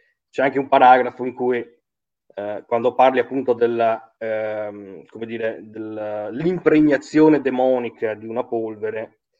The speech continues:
eh, spieghi benissimo che non fornisci <laughs> la,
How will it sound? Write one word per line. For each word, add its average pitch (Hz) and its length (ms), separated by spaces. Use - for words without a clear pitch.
eh, 107 480
spieghi 131 400
benissimo 123 640
che - 240
non 156 260
fornisci 165 760
<laughs> - 440
la, 120 360